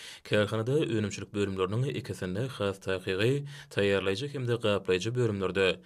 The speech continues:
ähli işler häzirki zaman azyk tehnologiýasynyň iň kämil tilsimatlary arkaly ýerine ýetirilýär. Taýýarlaýjy bölümde dürli miwe önümlerine ýörite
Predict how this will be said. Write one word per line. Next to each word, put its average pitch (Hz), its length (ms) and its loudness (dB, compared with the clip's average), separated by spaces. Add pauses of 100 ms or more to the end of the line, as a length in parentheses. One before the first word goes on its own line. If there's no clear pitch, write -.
(240)
ähli 107 460 4
işler 113 260 2 (320)
häzirki 95 320 0
zaman 98 240 0
azyk 107 460 -2 (100)
tehnologiýasynyň 101 800 -2 (260)
iň 131 240 -2
kämil 110 420 -2
tilsimatlary 98 800 -4
arkaly 101 340 -6
ýerine 95 320 -2
ýetirilýär. 98 580 2 (480)
Taýýarlaýjy 104 640 4
bölümde 143 400 2
dürli 101 240 2
miwe 120 300 2 (100)
önümlerine 101 460 2 (100)
ýörite 110 400 0